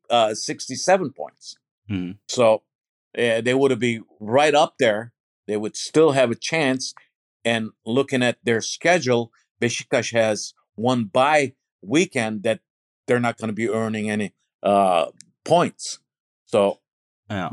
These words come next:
Speaker 1: they will have, they will have one, uh, forfeit match, which is against one of the,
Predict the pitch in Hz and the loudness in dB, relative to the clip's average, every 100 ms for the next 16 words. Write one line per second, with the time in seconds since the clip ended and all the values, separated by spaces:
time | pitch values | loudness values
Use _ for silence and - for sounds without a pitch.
0 | 95 135 135 160 202 160 156 147 127 _ | -2 2 4 6 6 6 4 2 0 _
1 | _ - 123 135 190 165 151 139 113 127 | _ 0 2 6 4 4 4 2 0 -2
2 | 160 185 170 _ _ 117 117 110 104 151 | -2 -2 -8 _ _ -4 0 -2 -4 0
3 | 175 - 120 - 104 98 98 - - _ | 0 0 -12 -8 -10 -8 -12 -14 -14 _
4 | _ _ - 107 113 104 - - 107 113 | _ _ -8 -6 -4 -6 -8 -6 -4 -2
5 | 113 - 117 113 101 107 | -4 -4 -2 0 2 0